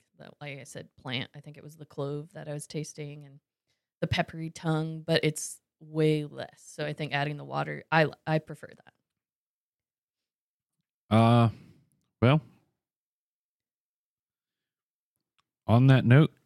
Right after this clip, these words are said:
Speaker 2: I guess we're gonna move on. I am itching so bad, I'm gonna go take a shower as soon as we're done with
Speaker 1: <laughs>
Speaker 2: this. Um, I really like it with some water in there.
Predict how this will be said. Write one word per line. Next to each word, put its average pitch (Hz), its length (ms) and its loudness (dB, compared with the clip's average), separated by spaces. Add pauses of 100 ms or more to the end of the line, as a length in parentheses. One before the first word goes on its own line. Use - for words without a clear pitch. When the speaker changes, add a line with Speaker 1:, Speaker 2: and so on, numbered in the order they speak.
(180)
Speaker 2:
I 107 80 -4
guess 127 260 2
we're 123 80 2
gonna 123 200 2
move 120 260 6
on. 127 280 2 (260)
I 120 160 6
am 120 140 2
itching 107 320 2
so 110 200 4
bad, 101 240 4
I'm 98 160 2
gonna 95 160 4
go 92 100 6
take 87 200 0
a 90 40 -2
shower 85 360 -2
as 80 80 -6
soon 98 260 -2
as 82 140 -4
we're 85 80 -4
done 80 200 -8
with 87 140 -6
Speaker 1:
<laughs> - 20 -12
Speaker 2:
this. - 280 -14 (1160)
Um, 92 560 4 (2000)
I 110 100 4
really 127 340 8
like 120 220 4
it 131 120 4
with 110 440 4 (580)
some 107 160 -2
water 107 320 6
in 107 100 6
there. 98 220 4